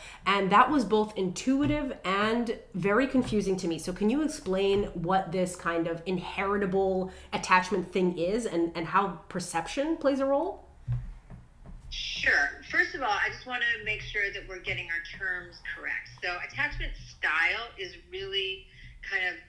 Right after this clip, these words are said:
Speaker 2: the more popular way of understanding attachment. And I have some quibbles with it. A lot of scientists use it, most don't. Most attachment researchers use the term attachment pattern,
Speaker 1: Okay.
Speaker 2: which I think is really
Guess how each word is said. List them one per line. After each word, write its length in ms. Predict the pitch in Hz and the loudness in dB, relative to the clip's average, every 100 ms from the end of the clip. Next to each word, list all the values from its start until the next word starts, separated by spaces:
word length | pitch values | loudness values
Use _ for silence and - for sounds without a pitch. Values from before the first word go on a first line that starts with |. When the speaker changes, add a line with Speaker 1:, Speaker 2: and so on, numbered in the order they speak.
| - | -20
Speaker 2:
the 400 | - 170 330 320 180 | -12 -10 -10 -10 -12
more 160 | 175 175 - - | -14 -12 -10 -2
popular 600 | 190 190 202 185 180 170 | 0 0 -4 -6 -8 -4
way 360 | 165 160 160 127 | -2 -2 -2 -6
of 40 | - 170 | -12 -12
understanding 440 | 160 165 165 156 156 156 | -10 -6 -4 -4 -4 -6
attachment. 500 | 165 151 - 160 - 156 | -2 -2 -4 -8 -8 -6
And 80 | 104 | -4
I 80 | 160 | -4
have 240 | 170 175 - - | 0 -2 -4 -10
some 260 | 240 226 226 - | -12 -12 -18 -10
quibbles 420 | 285 240 233 226 208 | -8 -6 -6 -6 -4
with 160 | 208 175 | -4 -2
it. 200 | 180 175 - | -2 -2 -2
A 40 | |
lot 160 | 185 190 | 0 0
of 80 | 196 | 0
scientists 500 | 202 185 - 185 - | 0 0 -2 -12 -8
use 200 | 175 175 | -8 -6
it, 120 | 170 175 | -10 -10
most 260 | 165 165 - - | -12 -12 -14 -14
don't. 320 | - 147 202 269 - - - - | -10 -8 -10 -16 -20 -20 -20 -18
Most 340 | 180 190 220 - | -8 -6 -6 -10
attachment 500 | - - 180 180 175 | -8 -4 -4 -4 -10
researchers 460 | - 170 175 170 160 151 | -10 -10 -10 -10 -12 -10
use 220 | 165 - | -12 -10
the 80 | 170 | -14
term 300 | - 156 156 - | -8 -6 -6 -8
attachment 520 | - 160 151 - 143 - | -6 -6 -6 -10 -12 -12
pattern, 720 | - 156 156 175 - 370 - | -2 0 2 2 0 -2 -2
Speaker 1:
Okay. 360 | 214 214 185 180 | 0 6 4 4
Speaker 2:
which 120 | - | 0
I 80 | 214 | -2
think 160 | - | -2
is 120 | 339 - - - | -4 -6 -12 -6
really 240 | 208 196 | -2 -2